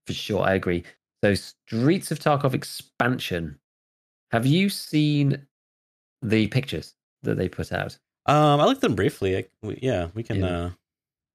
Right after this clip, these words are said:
Speaker 2: yeah.
Speaker 1: Which is kinda cool. There's, like, a couple of, there's a couple of bits in there. I mean, there's, there's not too much. Like, we've seen, we saw some stuff recently, but then there's, like, a camping shop on one of them.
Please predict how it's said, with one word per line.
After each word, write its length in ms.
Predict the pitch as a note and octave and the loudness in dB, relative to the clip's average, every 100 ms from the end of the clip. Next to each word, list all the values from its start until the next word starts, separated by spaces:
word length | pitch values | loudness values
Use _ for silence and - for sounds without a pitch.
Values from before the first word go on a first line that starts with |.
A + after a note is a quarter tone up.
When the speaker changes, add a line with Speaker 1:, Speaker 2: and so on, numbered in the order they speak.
| - | -4
Speaker 2:
yeah. 160 | A#2 | -2
Speaker 1:
Which 180 | - - | -2 0
is 280 | A#2 A2 - _ _ _ _ _ _ _ _ _ _ | 0 0 -8 _ _ _ _ _ _ _ _ _ _
kinda 240 | - B3 F3+ | -4 0 2
cool. 360 | E3 E3 E3+ - | 4 4 2 -2
There's, 140 | C3 A2+ | -4 0
like, 120 | A2 | 0
a 60 | A2+ | 2
couple 260 | C3+ C#3 | 0 0
of, 80 | A2 - _ | -2 -4 _
there's 160 | - G#2+ | -6 -4
a 40 | |
couple 180 | A#2+ A#2+ | -2 0
of 40 | G#2 | 0
bits 200 | G#2+ - | -2 0
in 80 | G2+ | 0
there. 180 | G2+ | 2
I 60 | G2+ | 4
mean, 120 | G#2 | 2
there's, 180 | G#2 - | 2 0
there's 160 | G#2+ A#2+ | 0 2
not 280 | C3+ C#3 _ _ _ _ _ _ _ _ _ | 2 -2 _ _ _ _ _ _ _ _ _
too 280 | - D#3 D3+ | -2 4 4
much. 180 | C3 B2 | 4 4
Like, 100 | C3 | 2
we've 120 | D3 | 4
seen, 200 | C#3 D#3+ | 2 2
we 60 | C#3+ | 4
saw 220 | F#3 F3 | 4 2
some 180 | D3 C3 | 2 -2
stuff 220 | C3 A#2+ | -2 0
recently, 400 | A2 - C3+ B2+ | -2 -2 0 0
but 100 | G#2 | 0
then 120 | G2+ | 0
there's, 160 | G2 - | 2 0
like, 160 | F#2 | -4
a 40 | - | -4
camping 420 | - C#3 C3+ B2+ | -2 0 0 -2
shop 360 | A2 A2 C#3 - _ _ | -2 -2 -2 -6 _ _
on 120 | G2+ | -4
one 160 | G#2 G2+ | 0 0
of 80 | F#2+ | 0
them. 280 | G2+ G2+ | 0 -2